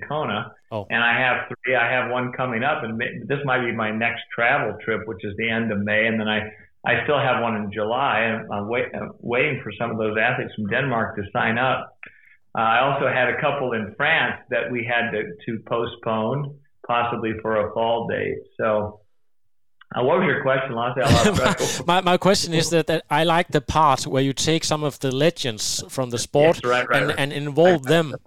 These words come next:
Speaker 2: Uh, so what, what do you think about that element?
Speaker 1: Yeah, I forgot about Mark Allen. You'd bring up his name.
Speaker 2: Yeah.
Speaker 1: Um,
Speaker 2: <laughs> Sorry.
Speaker 1: Yeah. Uh, oh, I, I think it's a great thing because, uh, you know, a lot of, a lot of the athletes, uh, in,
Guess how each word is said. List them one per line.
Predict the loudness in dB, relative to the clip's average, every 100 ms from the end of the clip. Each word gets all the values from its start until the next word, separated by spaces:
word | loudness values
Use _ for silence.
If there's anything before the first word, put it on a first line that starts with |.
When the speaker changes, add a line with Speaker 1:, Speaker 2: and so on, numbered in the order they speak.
| -6
Speaker 2:
Uh, | -4
so | 0 0
what, | 2 0 4
what | 2
do |
you | 2
think | -2 -2
about | 0 0
that | 0 0
element? | 0 -4 -4 -8 -8 -12 _ _ _ _ -20 _ _ _
Speaker 1:
Yeah, | -2 2 2 2
I | 2
forgot | 0 0 2
about | 2 0
Mark | 0 0
Allen. | -2 -2 -4
You'd | -6
bring | -6 -4
up | -4
his | -6 -6
name. | -6 -6 -8 -4
Speaker 2:
Yeah. | -2 2
Speaker 1:
Um, | 4 4 4 2 -2 -4 _
Speaker 2:
<laughs> | -14 -4
Sorry. | 2 4 4
Speaker 1:
Yeah. | 2 2 4 4 0 -4 -4 -2
Uh, | 0 -2 -8 _
oh, | -2
I, | 0 0 0 -2 -2 -2
I |
think | -2 -2
it's | -4
a | 0
great | 0 0
thing | 0 -2
because, | -4 -2 -2
uh, | -2
you | -2
know, | 0 2
a | 2
lot | 2
of, | 0 0
a |
lot | 0 0
of | 0
the | 0
athletes, | -2 -2 -2 -4 -4 -12 _ _ _ _ -8
uh, | -2 0 2 2 0 -8 -16 -4
in, | -2